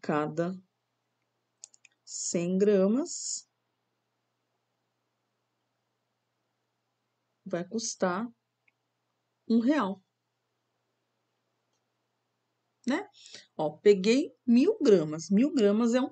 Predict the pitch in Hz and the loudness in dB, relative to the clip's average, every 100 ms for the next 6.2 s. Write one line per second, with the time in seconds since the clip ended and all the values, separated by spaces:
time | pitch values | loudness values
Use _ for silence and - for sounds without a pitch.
0 | - - 370 175 165 _ _ _ - 190 | -8 -4 -4 -4 -8 _ _ _ -6 -6
1 | 320 - _ _ - _ - _ _ _ | -6 -10 _ _ -20 _ -20 _ _ _
2 | - - 262 302 480 - - 226 220 214 | -12 -4 0 0 0 -4 2 4 6 4
3 | 185 185 185 190 196 247 208 - - 196 | 4 4 4 2 2 2 -2 -4 -6 -2
4 | 202 - 196 196 226 220 220 220 240 202 | -4 -2 -4 0 2 4 4 2 2 2
5 | 180 180 226 269 208 165 185 214 240 - | 2 0 -2 -2 -2 -4 -4 -2 -2 -6
6 | - | -18